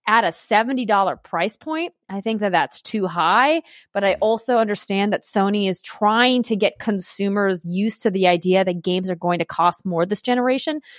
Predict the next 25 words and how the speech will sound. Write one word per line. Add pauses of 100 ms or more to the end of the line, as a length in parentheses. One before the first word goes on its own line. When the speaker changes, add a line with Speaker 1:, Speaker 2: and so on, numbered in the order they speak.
(180)
Speaker 1:
and
the
games
at
the
beginning
are
gonna
get
thrown
under
the
bus
no
matter
what,
no
matter
what
game
Speaker 2:
Yeah.
Speaker 1:
it
is,
right?
Like,